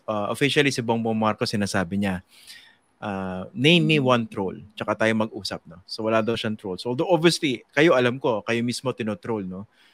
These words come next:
Siguro, ano ba yung pwede nating, ah, gawing paalala doon sa mga Pilipino, sa mga kapwa po natin na nag-i-engage sa kanya, sa ganyang activities in exchange for, for money? Kasi may mga nakausap din po tayo, mga, um, campaign operators. Pinapaliwanag nila,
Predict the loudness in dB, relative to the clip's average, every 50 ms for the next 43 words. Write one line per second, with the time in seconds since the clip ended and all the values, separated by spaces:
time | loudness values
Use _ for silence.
0 | _ _ _ _ 2 6 8 10 10 10 8 6 4 4 4 4 4 2 0 0
1 | 2 2 2 2 0 0 -4 -10 -10 -12 _ _ -6 -4 -2 -2 -2 -2 0 0
2 | 0 0 0 0 0 0 0 2 2 2 2 2 2 0 -2 -4 -6 -6 -6 -6
3 | -6 -4 -4 -4 -4 -4 -4 -4 -4 -4 -4 -4 -4 -4 -4 -4 -6 -6 -6 -4
4 | -2 -2 -2 0 0 0 0 0 -2 -4 -4 -4 -4 -4 -4 -4 -6 -6 -6 -6
5 | -4 -4 -2 -4 -4 -4 -4 -4 -4 -4 -2 0 0 0 0 -2 -6 -8 -6 -4
6 | -4 -4 -4 -4 -6 -6 -6 -2 0 0 0 -2 -2 -6 -8 -6 -6 -6 -4 -4
7 | -6 -10 -12 -12 -8 -6 -6 -6 -4 -6 -8 -8 -8 -8 -6 -4 -2 -2 -2 -2
8 | -4 -6 _ -4 -4 -2 -2 -2 -4 -6 -6 -6 -4 2 4 4 4 4 2 -2
9 | -6 -10 _ _ _ _ _ _ _ _ _ _ _ _ -4 0 2 2 4 4
10 | 4 4 6 6 4 4 4 2 2 0 -2 -2 -2 -2 -2 0 0 2 2 2
11 | 2 0 -2 -2 -2 0 0 -2 -2 -2 -4 -4 -6 -8 -8 -10 -12 -14 -16 _
12 | _ _ -2 0 0 2 0 0 0 0 0 0 0 0 -2 -4 -6 -6 -6 -8
13 | -8 -6 -4 -2 0 2 4 4 6 6 4 4 2 0 -2 -2 -2 -4 -6 -6
14 | -10